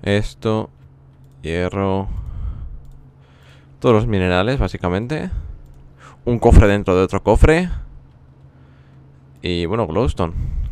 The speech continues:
Que al fin y al cabo, ahí lo llevo. Un libro. Pues no sé ni por qué. Carne cruda, no. Carne cruda me la quiero comer ahora. Nada, y el resto, bueno, me sirve. Bueno, sesenta y cuatro de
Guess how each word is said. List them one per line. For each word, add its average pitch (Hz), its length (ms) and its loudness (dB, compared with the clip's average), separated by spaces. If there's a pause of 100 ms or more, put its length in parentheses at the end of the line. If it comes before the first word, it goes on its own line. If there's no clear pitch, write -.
(200)
Que - 80 -6
al 92 80 -2
fin 98 160 -6
y 104 60 -4
al 104 100 -4
cabo, 127 320 -6 (1080)
ahí 85 120 -10
lo 95 80 -4
llevo. 78 260 -8 (960)
Un 123 220 0
libro. 120 400 2 (800)
Pues 82 480 0
no 98 80 -8
sé 98 140 -14
ni 95 80 -10
por 101 200 0
qué. 120 260 -4 (760)
Carne 113 260 0
cruda, 117 220 -2
no. 117 180 -4
Carne 98 240 -6
cruda 107 180 -4
me 104 60 -6
la 87 120 -4
quiero 92 180 -4
comer 85 200 -6
ahora. 127 460 -2 (1120)
Nada, 127 180 -2
y 90 40 0
el 87 100 -2
resto, 107 240 -8
bueno, 135 160 -8 (100)
me 98 200 -10
sirve. 90 340 -6 (220)
Bueno, 92 120 -4
sesenta 87 300 -8
y - 40 -10
cuatro 110 300 -4
de 104 520 -2